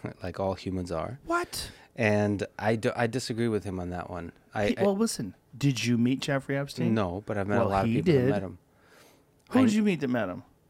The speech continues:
Speaker 1: Uh, well, <laughs> just the M I T, so all the scientists, so all, like, everybody met him. This is the dark thing.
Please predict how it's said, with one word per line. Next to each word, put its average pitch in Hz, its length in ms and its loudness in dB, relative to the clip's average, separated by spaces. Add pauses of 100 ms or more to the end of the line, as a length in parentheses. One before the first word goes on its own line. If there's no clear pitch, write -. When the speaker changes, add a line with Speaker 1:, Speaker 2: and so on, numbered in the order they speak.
(240)
Speaker 1:
Uh, 95 300 -2 (840)
well, 113 140 -4 (140)
<laughs> - 140 -18
just - 400 -8
the 110 360 -2
M 117 160 0
I 110 100 2
T, 117 220 -4
so 95 160 -6
all 104 160 0
the 113 80 -2
scientists, 110 440 -2
so 95 200 -4
all, 113 240 2 (100)
like, 113 240 -4
everybody 110 640 2
met 101 260 2
him. 85 200 -6 (200)
This 110 180 -4
is 123 100 0
the 104 140 -2
dark 107 400 4
thing. 101 480 -4